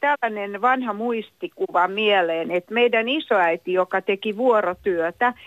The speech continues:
niin hän meni aina päiväunille. Niin sit hän sanoi niin, että nyt mua ei saa häiritä,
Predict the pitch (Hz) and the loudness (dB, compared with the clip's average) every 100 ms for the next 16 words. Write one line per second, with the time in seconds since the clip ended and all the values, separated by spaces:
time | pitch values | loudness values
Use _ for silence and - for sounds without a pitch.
0 | - - 226 240 285 294 254 233 226 240 | -20 -6 0 2 2 0 -2 0 2 2
1 | 240 214 247 226 214 180 175 180 180 175 | 0 0 2 2 0 0 -2 -4 -10 -8
2 | 180 208 - - - 214 220 339 381 311 | -6 -8 -10 -20 -16 -8 -6 -4 -4 -2
3 | 240 220 254 247 214 226 214 - 233 349 | -2 2 0 2 -2 -2 -2 0 0 0
4 | - 254 220 208 196 208 208 262 262 226 | 0 2 4 2 2 2 2 2 2 -2
5 | 185 185 | -2 -4